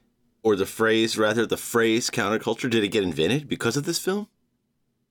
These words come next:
<laughs> Maybe. I wouldn't know. It wasn't around. But certainly, and, and probably not, but certainly, I don't think I've ever had a conversation about the movie Easy Rider where someone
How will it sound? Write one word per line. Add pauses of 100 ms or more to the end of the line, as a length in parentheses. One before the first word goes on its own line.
(600)
<laughs>
Maybe. (1200)
I
wouldn't
know.
It
wasn't
around.
But
certainly,
and,
and
probably
not, (560)
but
certainly, (1400)
I
don't
think
I've
ever
had
a
conversation
about
the
movie
Easy
Rider
where
someone